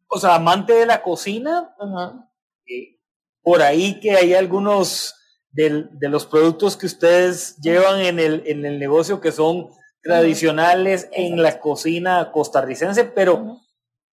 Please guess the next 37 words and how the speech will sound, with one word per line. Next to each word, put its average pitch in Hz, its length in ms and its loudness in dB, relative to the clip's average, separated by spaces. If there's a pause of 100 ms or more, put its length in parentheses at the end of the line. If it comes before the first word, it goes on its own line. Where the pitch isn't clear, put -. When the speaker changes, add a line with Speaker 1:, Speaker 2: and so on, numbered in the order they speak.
(800)
Speaker 1:
¿por 190 200 0
qué 214 80 2
dar 240 220 4
ese 233 260 -2
salto, 185 420 -4
Amanda, 165 540 -2
con 156 220 0
Speaker 2:
Ujú. 220 40 -10
Speaker 1:
tanta 165 280 0
energía? 175 800 0 (440)
Eh, - 280 -14
¿qué 196 180 2
hubo 220 440 2
también 170 840 -2
a 139 100 -2
Speaker 2:
Ujú. 202 80 -14
Speaker 1:
corta 175 340 0
edad 185 540 4 (260)
de 151 80 0
decir, 180 440 -2 (420)
Speaker 2:
Ujú. 170 80 -6 (120)
Speaker 1:
"No, - 20 -8
voy 123 180 -8
por 175 160 0
esto"? 233 480 -2
O 240 80 -10
sea, 196 120 -2
Speaker 2:
Ujú. 170 60 -2
Speaker 1:
me 151 80 -2
puedo, 220 360 2
me 180 180 -4
podría 170 480 -2
perfectamente 220 580 -4
dedicar 196 260 2
a - 20 -4
otra 226 240 -4
cosa. 302 280 0